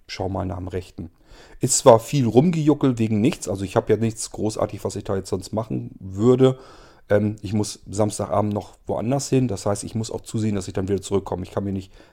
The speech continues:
wer weiß, wie viel Zeit da lassen. Ähm, aber ich wollte zumindest mal eben runterfahren und nachschauen, was da los ist, was das auf sich hat. Ähm, das ist das Einzige, was ich mir jetzt vorgenommen habe, was ich tun kann. Und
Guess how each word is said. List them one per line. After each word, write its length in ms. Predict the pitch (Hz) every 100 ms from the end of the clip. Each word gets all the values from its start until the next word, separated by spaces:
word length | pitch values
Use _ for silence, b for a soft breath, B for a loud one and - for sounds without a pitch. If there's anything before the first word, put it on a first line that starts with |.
| b
wer 160 | 98 92
weiß, 240 | 95 -
wie 60 | 92
viel 100 | 90
Zeit 300 | - 92 95
da 80 |
lassen. 360 | 92 90 - - - _ b b b b b b -
Ähm, 300 | 107 107 104 _ -
aber 360 | 110 107 107
ich 180 | - 98
wollte 160 | 117 113
zumindest 360 | 104 117 143
mal 100 | 120
eben 120 | 104 101
runterfahren 600 | 123 120 104 107 101 104
und 180 | 104
nachschauen, 480 | 101 95 - 92 92 92
was 200 | 98 -
da 80 | 101
los 280 | 92 92 95
ist, 260 | 90 - -
was 160 | 107
das 260 | - 92 -
auf 140 | 92
sich 220 | - -
hat. 180 | - - - b b b b b b b b b b b -
Ähm, 400 | 113 117 120 123 -
das 140 | - 131
ist 40 |
das 140 | 151 -
Einzige, 360 | 143 151 147
was 200 | 127 127
ich 180 | 143 -
mir 80 | 151
jetzt 160 | 131
vorgenommen 520 | - 139 175 185 170 156
habe, 180 | 139
was 120 | 127 120
ich 120 | -
tun 240 | 151 190
kann. 320 | 185 160 156 143
Und 320 | - 117 -